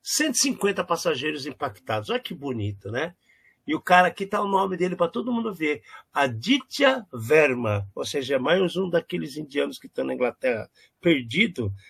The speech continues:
que ele parou de usar aquelas roupas coloridas, esquisitas, e andar de mão dada com outro homem, agora acha que é gente da hora pra outra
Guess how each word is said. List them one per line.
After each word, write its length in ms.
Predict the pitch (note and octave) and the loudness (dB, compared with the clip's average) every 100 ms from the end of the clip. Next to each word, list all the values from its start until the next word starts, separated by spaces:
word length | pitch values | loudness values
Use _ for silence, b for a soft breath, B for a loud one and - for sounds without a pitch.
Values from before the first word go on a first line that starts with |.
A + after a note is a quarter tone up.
| b | b
que 80 | - | -4
ele 260 | D3 F3 A2 | 0 0 4
parou 380 | - D#3+ D3 F3 | 8 10 8 4
de 100 | D#3 | 0
usar 200 | C#3+ D3 | 0 2
aquelas 320 | - C#3+ C3 | 2 2 2
roupas 300 | - C#3 C#3+ - | 2 0 0 -2
coloridas, 560 | C#3 C3 C3+ C3 B2 | 0 0 0 -4 -8
esquisitas, 520 | - B2+ G2+ D3 - | -6 -4 -2 -4 -2
e 40 | C#3 | -2
andar 200 | C3 C#3 | 0 0
de 80 | B2+ | 0
mão 240 | B2+ A2+ | -2 0
dada 280 | B2 B2+ A#2 | 2 2 0
com 120 | A#2+ | -4
outro 200 | A2+ - | -6 0
homem, 340 | D#3 F#3+ C#3+ - B B B - | 4 4 2 -10 B B B -6
agora 380 | B2 D#3 E3 | 4 6 6
acha 160 | D#3+ - | 4 2
que 80 | E3+ | 4
é 100 | F3 | 4
gente 360 | C3 D#3 E3 F3 | 4 -2 -2 0
da 120 | E3 | 2
hora 180 | E3+ - | 4 2
pra 100 | - | 2
outra 360 | F3+ F3+ F#3+ | 2 0 -2